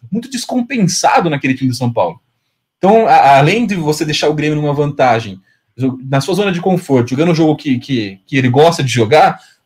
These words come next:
pesa também o fator psicológico do São Paulo. O Palmeiras é um time mais, muito mais maduro psicologicamente. Né? Conseguiu, é, não só se impor jogando, mas converter essas chances em gol na Arena do Grêmio, mesmo com um a menos não ser ameaçado pelo Grêmio,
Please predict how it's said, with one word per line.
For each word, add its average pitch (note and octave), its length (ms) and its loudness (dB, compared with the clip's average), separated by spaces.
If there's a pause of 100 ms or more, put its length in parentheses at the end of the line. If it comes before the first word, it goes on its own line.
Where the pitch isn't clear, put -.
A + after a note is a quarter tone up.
(260)
pesa F3+ 300 4
também E3+ 240 2
o E3+ 40 2
fator F3+ 260 0
psicológico D#3+ 640 0
do D3+ 60 -14
São F3 200 -6
Paulo. C3+ 300 0
O A2 40 -10
Palmeiras D3+ 420 -2
é F#3 40 -4
um F3 40 -6
time F3+ 180 -8
mais, D#3+ 280 -4
muito F#3+ 260 -6
mais C#3 160 -4
maduro B2+ 400 -2
psicologicamente. A2 960 -8 (560)
Né? - 100 -6
Conseguiu, C#3 720 0 (220)
é, B2 280 2
não G3+ 240 4
só F3+ 280 2
se D#3 180 -4
impor C#3 440 0
jogando, C3 400 0
mas E3+ 160 2
converter F3 540 2
essas F3+ 220 -2
chances C#3+ 340 -6
em C#3 80 -2
gol C3 180 2
na B2 80 0
Arena A#2+ 220 -2
do D3+ 80 -4
Grêmio, C#3 320 -4 (200)
mesmo E3+ 240 0
com F3+ 140 -2
um D#3+ 60 2
a D3 80 4
menos C#3+ 300 0
não D3+ 140 0
ser D#3 180 -2
ameaçado C3+ 580 0
pelo C#3+ 200 -2
Grêmio, C#3+ 340 -2